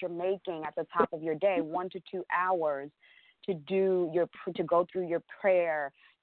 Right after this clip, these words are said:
to, you know, do your meditation, to say your affirmations. It sounds like it's a lot of effort, um, but you are prioritizing it,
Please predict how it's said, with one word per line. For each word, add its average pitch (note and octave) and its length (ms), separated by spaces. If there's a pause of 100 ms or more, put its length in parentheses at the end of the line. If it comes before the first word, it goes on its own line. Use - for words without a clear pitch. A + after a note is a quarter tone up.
to, D#3+ 600 (200)
you E3+ 140
know, D#3 280
do F#3 200
your F3 180
meditation, E3 920
to E3 80 (160)
say F3+ 140
your E3+ 220
affirmations. E3 1000 (360)
It E3 100 (100)
sounds D4+ 280
like C#4+ 200
it's - 160
a G#3 40
lot F#3 420
of F3+ 60 (120)
effort, - 500 (600)
um, E3 280 (720)
but F3 220
you G3+ 280
are F3+ 220 (140)
prioritizing E3+ 1160
it, - 180